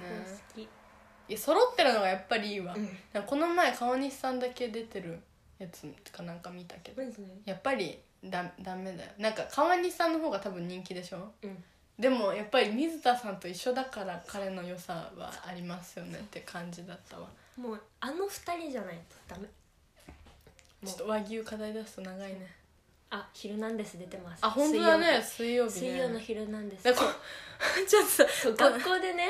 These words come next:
Speaker 2: うん。
Speaker 1: 流れてんの、ロビーで。
Speaker 2: あー。
Speaker 1: そう、前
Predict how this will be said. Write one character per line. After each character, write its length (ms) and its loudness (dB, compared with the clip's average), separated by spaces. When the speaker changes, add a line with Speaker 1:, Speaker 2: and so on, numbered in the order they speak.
Speaker 2:
う 240 6
ん。 60 0
Speaker 1:
流 60 4
れ 260 6
て 160 4
ん 80 4
の、 100 2
ロ 120 2
ビ 180 -2
ー 40 -4
で。 240 -2
Speaker 2:
あ 640 12
ー。 40 -12
Speaker 1:
そ 60 0
う、 40 -2
前 120 -2